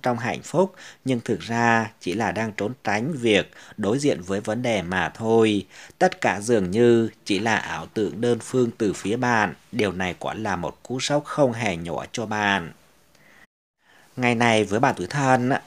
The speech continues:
Hỷ thần và Tài thần ở hướng Tây Nam.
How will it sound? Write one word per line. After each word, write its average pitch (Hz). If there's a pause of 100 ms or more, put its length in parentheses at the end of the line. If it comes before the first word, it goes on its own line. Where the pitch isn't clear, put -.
(120)
Hỷ 101
thần 101 (260)
và 101
Tài 101
thần 101
ở 90
hướng 95
Tây 127
Nam. 117